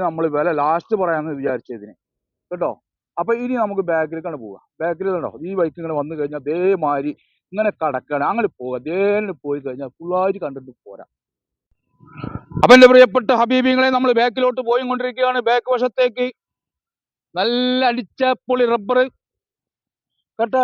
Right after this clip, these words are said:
രണ്ട് ഏക്കറിലേക്ക് പത്ത് സെന്റ് കുറവ്. അതോ നല്ല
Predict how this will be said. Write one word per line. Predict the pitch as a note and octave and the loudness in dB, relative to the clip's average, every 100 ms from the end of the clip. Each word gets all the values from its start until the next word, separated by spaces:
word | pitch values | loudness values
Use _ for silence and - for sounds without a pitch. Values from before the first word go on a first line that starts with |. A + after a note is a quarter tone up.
| G#3+ | 2
രണ്ട് | G#3 A#3 B3 B3 | 0 0 0 0
ഏക്കറിലേക്ക് | A#3 B3+ B3+ A#3+ A#3 | 2 0 0 0 -2
പത്ത് | A#3 B3+ A#3 | -4 -4 -4
സെന്റ് | B3+ A#3+ | -4 -2
കുറവ്. | A#3 A#3+ B3 B3 - _ _ _ _ _ _ _ _ _ _ F3+ | 0 2 2 0 -6 _ _ _ _ _ _ _ _ _ _ -2
അതോ | A#3 A#3+ | -2 0
നല്ല | A#3 B3 B3 B3+ B3+ | -2 -4 -6 -6 -4